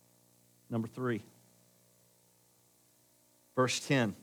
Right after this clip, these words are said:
When he said, Do not be afraid, for, uh, behold, I bring you good tidings, glad tidings of great joy, which shall be to all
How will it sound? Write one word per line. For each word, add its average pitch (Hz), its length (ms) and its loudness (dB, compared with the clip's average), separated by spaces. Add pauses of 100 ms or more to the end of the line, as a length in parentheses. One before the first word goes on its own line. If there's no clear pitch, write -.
(420)
When 139 100 2
he 139 80 6
said, 147 220 6
Do 165 120 6
not 170 160 8
be 165 100 6
afraid, 165 380 4
for, 160 160 4
uh, 139 60 6
behold, 160 480 2
I 160 60 6
bring 175 260 2
you 165 160 6 (360)
good 180 300 8
tidings, 160 640 6
glad 175 540 8
tidings 170 640 8
of 147 320 10 (280)
great 190 440 6
joy, 151 380 8
which 170 200 4
shall 170 240 6
be 151 360 4
to 156 100 2
all 147 460 6